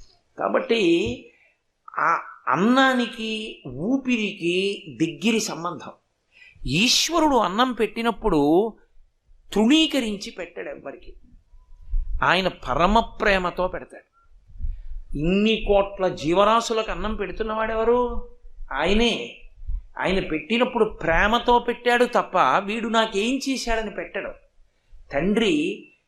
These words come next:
కొడుకు తనని ప్రేమించినా ప్రేమించకపోయినా అన్నం పెడతాడు. అలాగే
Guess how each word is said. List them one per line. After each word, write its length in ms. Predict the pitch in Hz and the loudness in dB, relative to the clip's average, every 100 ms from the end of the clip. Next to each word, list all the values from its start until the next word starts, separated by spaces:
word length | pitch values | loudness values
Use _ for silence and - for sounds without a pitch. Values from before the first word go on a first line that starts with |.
| _ - | _ -4
కొడుకు 440 | 156 180 240 - - | 0 2 0 -2 0
తనని 300 | 185 180 175 | 2 0 -4
ప్రేమించినా 880 | 175 - 185 220 233 214 233 233 247 | -2 2 4 4 2 0 0 0 0
ప్రేమించకపోయినా 1040 | - 190 220 247 - 240 214 208 190 190 | 2 4 4 2 2 0 0 0 2 0
అన్నం 240 | 156 170 | 0 -2
పెడతాడు. 420 | 170 143 143 101 - _ _ - - - - 120 | -4 -6 -6 -12 -16 _ _ -20 -20 -20 -12 -4
అలాగే 840 | 143 147 127 165 247 247 - | 0 2 2 2 2 0 -4